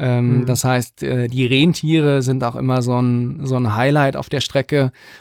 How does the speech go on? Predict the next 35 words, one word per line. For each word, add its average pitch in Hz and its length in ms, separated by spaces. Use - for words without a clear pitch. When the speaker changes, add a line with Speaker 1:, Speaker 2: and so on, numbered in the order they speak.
Speaker 1:
weil 117 160
du 120 100
dort, 120 380
ähm, 120 460
dann 123 120
doch 120 140
immer 127 240
einige 147 380
siehst 139 500
und, 120 320
äh, 120 240
dir 123 140
dann 117 120
auch 107 140
die 139 140
Zeit 120 260
nehmen 123 240
kannst 123 320
und 123 120
sie 120 100
beobachten 131 540
kannst. 120 320
Die 131 60
sind 127 160
ja 120 160
auch 110 60
nicht 117 200
wirklich 113 260
menschenscheu, 104 600
ne? 113 160
Die 131 120
sind 120 120
ja 120 100
Speaker 2:
Mhm. 120 40
Speaker 1:
domestiziert. 135 720